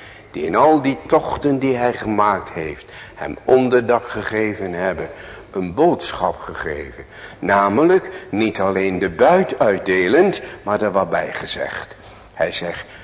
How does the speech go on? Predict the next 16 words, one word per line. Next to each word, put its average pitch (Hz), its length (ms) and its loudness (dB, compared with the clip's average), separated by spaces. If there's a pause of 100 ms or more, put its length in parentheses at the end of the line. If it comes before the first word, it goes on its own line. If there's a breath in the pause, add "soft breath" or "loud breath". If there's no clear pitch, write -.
(140 loud breath)
"Dat - 200 -8
is - 80 -8
een 78 200 -10
buit 98 420 -2
van 80 240 -2
de 80 120 -8
vijanden 117 840 -4
des 87 240 -10
Heren." - 440 -16 (840 loud breath)
God - 440 -2
heeft 90 260 -4
bij 82 160 -6
ons 82 240 -8
wat 82 220 -6
groots 104 560 -4
verricht. - 800 -16